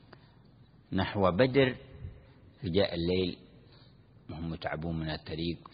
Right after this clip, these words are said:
فمالوا وناموا، فما منا أحد قالوا إلا نايم إلا رسول الله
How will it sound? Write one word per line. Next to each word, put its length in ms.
فمالوا 720
وناموا، 440
فما 280
منا 420
أحد 240
قالوا 340
إلا 140
نايم 320
إلا 180
رسول 380
الله 240